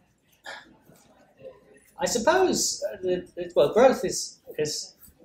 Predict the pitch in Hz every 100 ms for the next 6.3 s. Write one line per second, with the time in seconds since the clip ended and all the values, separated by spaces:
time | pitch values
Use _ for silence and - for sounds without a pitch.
0 | - - - - - - - 208 - -
1 | 165 185 170 127 - - 113 127 147 -
2 | 127 127 123 123 135 131 123 - - -
3 | 127 - 147 135 156 139 135 123 - -
4 | 123 107 104 - 113 110 104 107 117 110
5 | 110 92 - _ _ _ - - 107 -
6 | 101 - 95